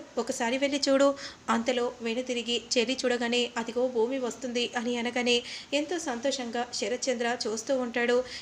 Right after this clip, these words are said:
"ఏంటమ్మాయి, మనం చంపాలని చూసాం కదా, మరి రౌడీలను ఏం చేసుంటుంది?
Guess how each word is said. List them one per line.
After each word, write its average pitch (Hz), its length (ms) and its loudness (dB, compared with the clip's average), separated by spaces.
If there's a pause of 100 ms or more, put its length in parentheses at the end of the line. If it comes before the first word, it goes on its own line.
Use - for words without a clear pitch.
(220)
"ఏంటమ్మాయి, 233 560 -2 (120)
మనం 240 200 -2
చంపాలని 247 520 -4
చూసాం 277 360 -2
కదా, 294 220 4 (480)
మరి 302 180 6
రౌడీలను 277 520 6 (220)
ఏం 233 220 0
చేసుంటుంది? 285 640 -2